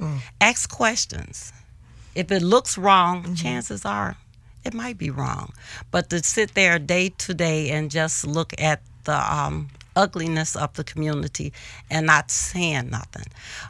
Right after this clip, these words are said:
Speaker 2: Uh, I hope the film is an educational piece that something can be done if you believe in your heart that it can be done. And if you take a stand and fight the fight. We do have organizations in Inglewood that are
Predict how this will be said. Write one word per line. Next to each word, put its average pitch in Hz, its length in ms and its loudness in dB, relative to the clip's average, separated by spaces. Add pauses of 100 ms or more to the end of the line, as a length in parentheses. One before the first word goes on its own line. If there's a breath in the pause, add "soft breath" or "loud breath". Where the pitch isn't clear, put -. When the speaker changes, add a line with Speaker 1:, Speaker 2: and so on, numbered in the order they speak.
(120)
Speaker 2:
Uh, 151 320 0
I 156 80 8
hope 220 240 4
the 180 100 -2
film 170 380 2
is 139 160 0
an 139 120 0
educational 156 880 0
piece - 360 -6
that 139 240 -4
something 185 460 2
can 143 220 -4
be 139 140 -4
done 139 520 2
if 131 160 -4
you 170 120 -2
believe 151 400 -2
in 143 140 0
your 135 160 2
heart 151 680 -2
that 127 180 -2
it - 80 -6
can - 160 -4
be 76 160 -6
done. 64 480 -4 (300 loud breath)
And 147 120 -4
if 151 120 0
you 175 80 0
take - 280 -2
a 165 60 -2
stand 151 640 0
and 143 200 -4
fight 170 300 4 (120)
the 131 80 -6
fight. 139 500 0 (380 loud breath)
We - 100 0
do 196 240 0
have 170 240 2
organizations 135 1120 -2
in 135 240 0
Inglewood 135 680 -2 (340 loud breath)
that 143 200 2
are 160 320 6